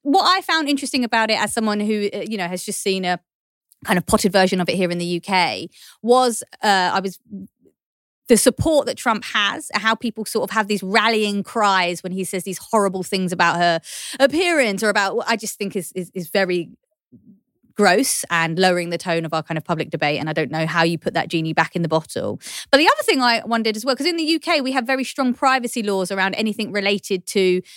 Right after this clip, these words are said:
sexual violence. And so I was, I, I, actually, I wanted to ask you,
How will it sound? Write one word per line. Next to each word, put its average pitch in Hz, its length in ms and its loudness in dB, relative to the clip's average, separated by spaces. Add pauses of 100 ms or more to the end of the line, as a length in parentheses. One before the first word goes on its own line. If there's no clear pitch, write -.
(100)
sexual 185 600 -2
violence. 226 580 2
And 214 100 -6
so 262 100 0
I 254 100 4
was, 247 240 -6 (160)
I, 320 160 2
I, 311 120 2 (220)
actually, 359 240 -2
I 294 60 2
wanted 311 180 -4
to 262 140 -2
ask 269 260 0
you, 214 420 0